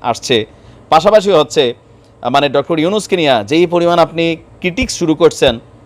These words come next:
তো যারা ডক্টর ইউনূসের সরকারটাকে মিনিমাম লেভেলে সময় দিতে চাচ্ছে, তারা আপনারা কিন্তু অনেকেই অপছন্দ করতেছে, এইটাই হচ্ছে মেইন কারণ। তো সাংবাদিক ইলিয়াস তিনি কিন্তু ডক্টর ইউনূসের শক্ত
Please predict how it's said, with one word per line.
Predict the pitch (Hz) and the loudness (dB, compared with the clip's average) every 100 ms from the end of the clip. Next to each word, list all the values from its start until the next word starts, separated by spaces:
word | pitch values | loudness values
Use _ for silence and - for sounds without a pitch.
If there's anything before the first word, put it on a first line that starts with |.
| - - - | -20 -20 -8
তো | |
যারা | 135 147 165 | 2 4 4
ডক্টর | 160 - 170 | 2 0 0
ইউনূসের | 160 202 208 | 0 -2 -4
সরকারটাকে | - 156 143 160 180 - | -4 -4 -4 -4 -4 -4
মিনিমাম | 139 147 175 175 | -4 -2 -2 0
লেভেলে | 165 170 | 0 0
সময় | 170 127 135 | -2 -4 -4
দিতে | 147 156 160 | -6 -6 -2
চাচ্ছে, | 165 185 | -2 -4
তারা | - 160 156 | 0 2 2
আপনারা | - 151 | 0 -4
কিন্তু | 147 143 156 | -4 -2 -2
অনেকেই | 147 143 208 262 - - | -2 -2 -2 -4 -14 -2
অপছন্দ | 139 156 143 156 139 | 0 0 -4 -4 -2
করতেছে, | 117 107 110 - | -2 -6 -8 -4
এইটাই | 175 180 233 | -2 0 0
হচ্ছে | 202 170 | 0 0
মেইন | 127 120 | -2 0
কারণ। | 127 165 220 - - | 2 2 0 -20 -12
তো | 147 | -10
সাংবাদিক | - 143 165 190 226 151 | -2 -2 0 0 -2 0
ইলিয়াস | 165 190 - - _ - _ _ _ | 4 6 4 0 _ -20 _ _ _
তিনি | 165 202 | -6 -4
কিন্তু | 220 208 | -4 -4
ডক্টর | 156 147 175 156 | -2 -2 -4 -4
ইউনূসের | 165 165 208 | -6 -6 -8
শক্ত | - 180 175 - - 226 226 226 | -6 -6 -8 -14 2 4 6 2